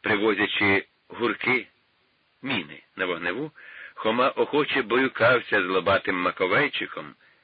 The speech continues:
і вибрикував, мов кінь. В його поведінці поступово зникли деяка запобігливість і острах, і натомість з'явилась горда рішучість, упевненість, навіть зухвальство.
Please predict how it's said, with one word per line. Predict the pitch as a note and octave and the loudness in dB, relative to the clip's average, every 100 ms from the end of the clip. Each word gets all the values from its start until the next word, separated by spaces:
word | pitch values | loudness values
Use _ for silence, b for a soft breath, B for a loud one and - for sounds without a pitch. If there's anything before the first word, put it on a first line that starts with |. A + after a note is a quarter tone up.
| b _ | b _
і | G#2+ | 0
вибрикував, | G#2 F2+ G2 G#2 - G2 F#2+ | 0 2 2 2 2 2 2
мов | F#2 F2 | 0 -4
кінь. | - D#2+ C#2 - _ _ _ _ _ b b b - | -6 -10 -10 -16 _ _ _ _ _ b b b -12
В | E2 | -4
його | F2 F#2 | 0 0
поведінці | F2+ F2 F2+ D#2 G2+ G2 - F#2 | 0 0 0 0 -4 -4 -10 -8
поступово | F2 E2 - F2 G2 G2+ F#2+ | -8 -6 -8 -2 0 2 0
зникли | E2 F#2+ G#2+ - F#2+ | -2 -2 -2 -2 -4
деяка | E2+ F#2 G2 - G2 | 0 0 2 0 0
запобігливість | F#2 F#2+ G2 F2+ A#2 A2+ F2 E2 D#2 - - - _ | 0 0 -2 0 -2 -2 -2 -6 -6 -12 -20 -20 _
і | G2+ | 0
острах, | G#2 A#2+ G#2 - G2+ G2 - _ b b b b b _ | 4 4 2 -8 -12 -12 -20 _ b b b b b _
і | F2+ | -2
натомість | F2+ F2 G2 G2 G#2 G2 F2+ | 0 0 2 2 2 -2 0
з'явилась | G2 F#2+ G2 G2 F2 D2+ | 2 4 4 2 0 -4
горда | D#2+ G2 G2 E2+ E2 | 2 4 4 0 -2
рішучість, | D2 - F2 G2+ G#2+ - G2+ - B B B - | -2 -6 -2 -4 -4 -10 -12 -18 B B B -6
упевненість, | A#2+ _ G2+ F#2 F2+ G2+ A2 C3+ - b b b _ | -6 _ 4 4 4 -2 -6 -8 -14 b b b _
навіть | D2+ D2+ E2 F2 | -4 -2 -2 -2
зухвальство. | A#2 D3 F3+ G2+ - - | -4 0 2 2 -2 -16